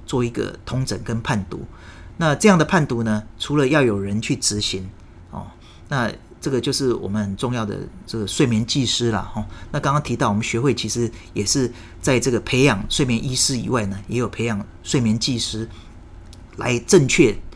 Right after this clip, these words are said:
操作这些仪器，然后执行合格的睡眠检查，哦。这样的睡眠检查呢，在台湾的民众其实是很幸福的啦，哦，几乎只要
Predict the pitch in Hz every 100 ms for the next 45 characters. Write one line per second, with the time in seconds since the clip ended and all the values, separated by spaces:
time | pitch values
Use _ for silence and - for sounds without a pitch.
0 | - - - 127 135 131 110 127 127 113
1 | 104 - 120 - - 107 123 117 117 117
2 | 120 113 - 110 107 104 101 117 98 104
3 | - - - - - - - - - -
4 | - - - - 202 190 214 175 156 107
5 | 110 110 110 147 131 113 120 120 90 107
6 | 110 110 117 110 107 120 95 - 117 98
7 | 95 - - - 104 - 120 127 120 107
8 | 113